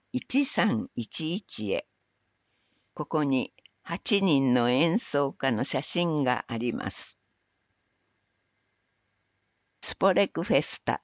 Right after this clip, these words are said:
二千二十六。中高年の方が気軽に参加できるスポーツレクリエーション大会です。立川スポレクフェスタ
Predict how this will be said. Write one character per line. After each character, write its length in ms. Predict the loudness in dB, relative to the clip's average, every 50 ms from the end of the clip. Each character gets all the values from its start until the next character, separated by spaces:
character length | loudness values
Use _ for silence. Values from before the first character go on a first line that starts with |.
| _ _
二 140 | 4 4 4
千 400 | 4 4 6 6 8 6 6 4
二 180 | 4 2 2 2
十 300 | 2 2 2 2 0 -6
六。 400 | -10 -12 -12 _ -8 -8 -8 _ _ _ _ _ _ _ _ _ _ _ _ _ _ _ _ _ _ _ _ _ _ _ _
中 280 | -4 0 0 2 2 0
高 300 | 0 0 0 2 2 4
年 320 | 4 4 4 4 4 4
の 100 | 2 0
方 380 | -2 -4 -8 -4 -2 -2 -2 -2
が 200 | -2 -6 -8 -10 _ _ _ _ _ -6
気 160 | -4 -2 0
軽 260 | 2 0 0 0 0
に 160 | 0 0 0
参 300 | -2 -2 -4 -4 -4 -4
加 160 | -4 -4 -2 -2
で 180 | 0 -2 -2
き 160 | -2 -4 -4
る 220 | -2 -2 -4 -4 _ _ _ _
ス 200 | -16 -14 -14 -6
ポ 240 | -2 0 2 2 0
ー 60 | 0 -2
ツ 160 | -4 -2 0
レ 120 | 0 0 0
ク 180 | 0 -2 -2
リ 160 | 0 2 2 2
エ 140 | 2 0
ー 40 | -2
シ 160 | -2 -2 0
ョ 60 | 0 0
ン 100 | -2 -2
大 300 | -2 -2 -2 -2 -4 -4
会 320 | -4 -2 -2 -4 -4 -6
で 160 | -4 -4 -4
す。 340 | -6 -8 -14 -18 -20 -20 _ _ _ _ _ _ _ _ _ _ _ _ _ _ _ _ _ _ _ _ -4
立 240 | -4 -4 -6 -8 -2
川 300 | 0 2 4 4 2 0
ス 160 | -2 -6 0
ポ 160 | 2 4 4
レ 120 | 4 2 2
ク 140 | 0 -2
フ 120 | 0 2 2
ェ 40 | 0
ス 180 | 0 -4 -6 -2
タ 180 | -2 -2 -2